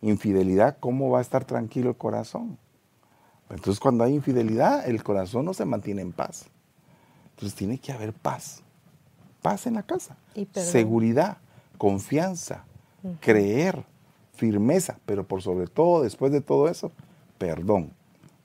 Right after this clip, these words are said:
Speaker 1: y luego la reconciliación y el reinicio. Amén. Se acabaron las preguntas. Gloria sea al Señor y también se acabó súper el tiempo. Voy a dejar que mi esposa ore. Dios les bendiga a todos, hermanos.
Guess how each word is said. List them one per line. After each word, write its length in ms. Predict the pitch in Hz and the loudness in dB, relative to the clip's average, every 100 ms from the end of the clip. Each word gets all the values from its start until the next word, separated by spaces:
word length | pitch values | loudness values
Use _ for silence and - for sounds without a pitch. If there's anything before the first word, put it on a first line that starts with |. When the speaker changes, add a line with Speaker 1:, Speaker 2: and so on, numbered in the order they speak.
| - | -2
Speaker 1:
y 120 | 180 | 2
luego 380 | 170 110 107 160 | 6 6 6 6
la 100 | 175 | 2
reconciliación 1000 | 147 123 113 104 98 92 92 110 135 190 _ _ - | 0 -2 -2 0 2 2 2 2 2 -2 _ _ 2
y 120 | 104 | 4
el 100 | 87 | 4
reinicio. 600 | 82 80 82 82 - - - - - - - - | 2 -2 -2 -4 -8 -14 -20 -20 -20 -20 -14 2
Amén. 380 | 95 160 233 - _ - - - - - - | 6 6 4 -2 _ -20 -20 -20 -20 -20 -16
Se 360 | - 135 120 104 | 6 8 10 8
acabaron 640 | 98 - 101 151 175 151 | 4 2 6 6 6 4
las 140 | 120 | 0
preguntas. 540 | - 110 90 80 80 - | 0 -2 -2 -6 -8 4
Gloria 400 | 101 135 143 123 | 10 10 10 6
sea 180 | 120 113 | 6 4
al 80 | |
Señor 340 | 101 104 127 151 | 2 2 4 6
y 60 | |
también 380 | 123 98 107 147 | 4 2 4 2
se 80 | 143 | 2
acabó 320 | - 101 127 | 2 2 2
súper 360 | 131 131 - 101 | 2 -2 0 0
el 160 | 90 | 0
tiempo. 360 | 87 92 85 - _ _ - - - 202 | -2 -4 -6 -16 _ _ -20 -18 -14 0
Voy 180 | - 135 | 6 8
a 60 | 147 | 8
dejar 240 | 131 131 | 6 2
que 100 | 135 | 0
mi 80 | 120 | -2
esposa 340 | 104 131 131 | 0 0 4
ore. 400 | 120 131 160 175 - _ - - - | 6 6 4 2 -8 _ -20 -20 -6
Dios 200 | 101 120 | 6 6
les 140 | 123 113 | 6 2
bendiga 320 | 98 107 110 | 0 2 2
a 40 | |
todos, 340 | 104 123 127 117 | 4 4 4 0
hermanos. 640 | 104 110 123 127 120 - | 2 2 2 0 -6 -14